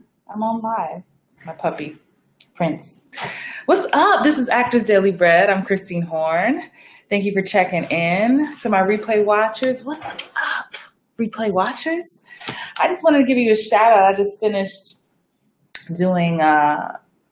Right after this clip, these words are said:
my morning pages, any of you familiar with Julia Cameron and The Artist's Way, I'm a big believer in morning pages, which is basically, um, it's journaling, basically,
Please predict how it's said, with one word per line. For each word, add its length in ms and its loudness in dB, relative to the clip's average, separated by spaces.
my 200 0
morning 320 2
pages, 800 -4
any 160 0
of 80 0
you 160 -6
familiar 340 0
with 380 -4
Julia 320 0
Cameron 680 0
and 280 2
The 80 2
Artist's 640 0
Way, 580 2
I'm 140 0
a 60 0
big 280 -2
believer 460 0
in 480 2
morning 400 0
pages, 600 -2
which 160 -8
is 120 -10
basically, 760 -2
um, 380 -2
it's 320 -2
journaling, 640 2
basically, 520 0